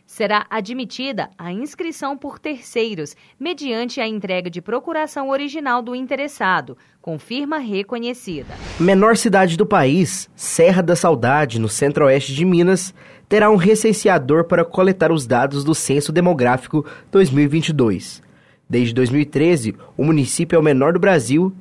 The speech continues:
Speaker 2: e, segundo o I B G E, até dois mil e vinte, a população em Serra da Saudade era estimada em apenas setecentos e setenta e seis habitantes. Fundada em mil novecentos e sessenta e três,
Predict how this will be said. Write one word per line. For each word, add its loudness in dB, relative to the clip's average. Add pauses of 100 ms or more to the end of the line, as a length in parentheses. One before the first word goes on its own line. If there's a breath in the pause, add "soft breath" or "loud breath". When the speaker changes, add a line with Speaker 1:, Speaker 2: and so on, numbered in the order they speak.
Speaker 2:
e, -8
segundo -2
o 0
I 0
B 4
G 4
E, 4 (260 loud breath)
até 0
dois 4
mil 2
e 2
vinte, -2 (200 loud breath)
a -2
população 2
em 2
Serra 2
da 4
Saudade 0 (300 loud breath)
era 4
estimada 2
em 2
apenas 2
setecentos 0
e -6
setenta 0
e 2
seis 0
habitantes. -4 (340 soft breath)
Fundada 2
em 4
mil 6
novecentos 2
e -4
sessenta 0
e 0
três, 2